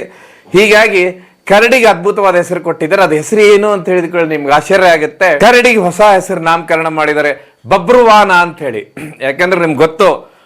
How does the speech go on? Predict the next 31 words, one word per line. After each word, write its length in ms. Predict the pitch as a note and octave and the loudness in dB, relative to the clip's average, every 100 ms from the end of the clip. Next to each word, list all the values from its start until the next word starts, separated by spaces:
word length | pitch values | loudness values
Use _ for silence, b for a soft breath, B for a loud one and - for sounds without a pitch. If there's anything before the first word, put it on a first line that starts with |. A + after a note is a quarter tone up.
| _ | _
ಬಬ್ರುವಾನ 760 | A#2 G#3 E3 A#3+ A#3+ G#3+ G#3 G3+ | -2 0 2 4 6 6 4 2
ಯಾಕೆ 320 | F3+ F3 F#3 | 0 0 -2
ಅಂತ 120 | E3 | -4
ಹೇಳಿದ್ರೆ 220 | F3 F3+ | -2 -4
ಕರಡಿ 420 | E3 F3 F#3 G3 | -2 0 2 2
ಹೇಗೆ 240 | F3 F3+ E3 | 2 2 2
ನಡೀತಾ 420 | E3 F3 E3 F#3 | 0 0 2 2
ಇದ್ದ 260 | F3 D3 D#3 E3 D#3+ - | 2 2 2 2 2 -6
ಸ್ಟೈಲು, 920 | - F#3+ A3+ A3 G3 F3+ E3+ - b b b | -2 2 2 0 0 0 -2 -6 b b b
ಆಮೇಲೆ 360 | B2+ F3+ G3 F3 | -2 0 2 4
ಆ 240 | D#3 D3 | 4 4
ಗುರಾಯಿಸ್ಕೊಂಡು 680 | C3+ A2+ F3 G#3 - G#3 F3+ | 2 0 2 2 0 -4 -4
ಬರುವಂತದ್ದು, 1200 | C#3 F3+ A#3+ B3 G3 F#3+ E3+ C#3 D3+ D3 C#3 b b b C#3 | 0 2 4 2 0 0 0 0 -2 -2 -6 b b b -4
ಇದೆಲ್ಲ 600 | D3 F3+ A3+ B3 B3+ C4 | 0 2 2 0 2 4
ನೋಡಿ, 580 | B3 G3 G3+ F#3+ D#3+ D#3+ b b | 2 0 -2 -2 -4 -8 b b
ಆಮೇಲೆ 320 | C#3+ F3 F#3+ F3+ | -6 -2 2 2
ಅದು 140 | E3 | 0
ಇದ್ದಂತ 440 | E3 D#3 G#3+ G3 | -4 0 -2 0
ಸ್ಟೈಲು, 600 | G3+ F#3 G3 F#3 F#3 F#3+ F3+ | -2 -2 0 0 2 0 0
ಮತ್ತೆ 260 | E3 D#3+ | -4 -2
ಅದರ 220 | F3 D#3 D#3 D3 | 0 0 0 2
ಅಟ್ಯಾಕಿಂಗ್, 840 | D3+ G3+ G#3 G#3 A3 G3 D#3 B2+ - | 0 0 0 0 -6 -2 -2 -4 -6
ಯಾಕಂದ್ರೆ 360 | B2 D#3 D#3 D3 | -8 -6 -2 -2
ಅದು 240 | C3+ G#2 | -2 0
ದಾಳಿ 300 | D#3 G3+ A#3 | 2 4 2
ಮಾಡೋ 360 | G#3+ F#3+ F3+ E3 | 2 2 2 0
ಇದು, 560 | D3+ D3 D3 - b b b | -2 -4 -4 -6 b b b
ಮತ್ತೆ 260 | D3 E3+ F3 | -6 -2 0
ಅದ್ರ 140 | D#3 | 0
ಹೈಟು, 580 | C#3 E3+ G3+ - E3+ C#3+ | 2 2 0 -2 -4 2
ದಪ್ಪ, 300 | F3+ F#3 - | 0 0 0